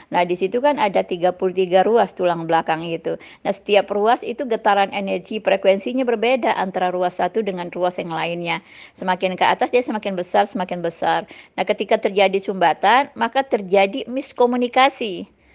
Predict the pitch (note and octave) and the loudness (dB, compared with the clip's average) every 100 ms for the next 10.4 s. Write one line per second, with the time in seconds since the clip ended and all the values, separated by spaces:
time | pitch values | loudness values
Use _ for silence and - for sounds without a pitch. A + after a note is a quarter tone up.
0 | _ _ - F#3+ G3+ - G3+ G3+ G3+ - | _ _ -8 -2 -2 0 0 0 -4 -4
1 | G#3 G3+ G3+ G#3+ A3 A3+ A#3+ A3 G3 - | -4 -2 -2 2 2 2 -2 -2 -2 -4
2 | - F#3+ F#3+ G3+ F3+ F3+ G3 G3 G#3 G#3+ | -2 -4 2 2 2 -2 -2 -4 -4 0
3 | B3+ A3+ F#3+ F#3 F3+ F3 F3 F3 F#3+ F#3+ | 2 2 0 0 -2 -2 -4 -4 -4 0
4 | F3 F3 - - - F#3+ G3+ B3 G#3+ G#3+ | 0 -2 -10 -20 -6 -2 0 -2 0 0
5 | G#3 G3 G3+ - F#3 F#3+ F#3 G3 G3 C#4+ | 2 2 2 0 0 2 0 -2 -4 -2
6 | B3 G#3+ G3+ A3 A3 - C#4+ C#4+ A#3 G3 | 2 2 2 -2 -4 -2 -2 2 4 2
7 | - _ F3+ F3+ G3+ A3+ C4 C4 C#4 C4+ | 0 _ -6 -4 -2 0 0 0 0 0
8 | C4+ C4 C4+ - A3+ B3+ C#4 A3 G3 G3 | 2 2 0 0 2 2 2 0 0 0
9 | A3+ A3 F#3 G3 G3 A3+ G3+ F3+ F3+ F#3 | 0 0 0 -2 2 4 4 2 -2 -2
10 | F#3 G3 D#3+ | -4 0 0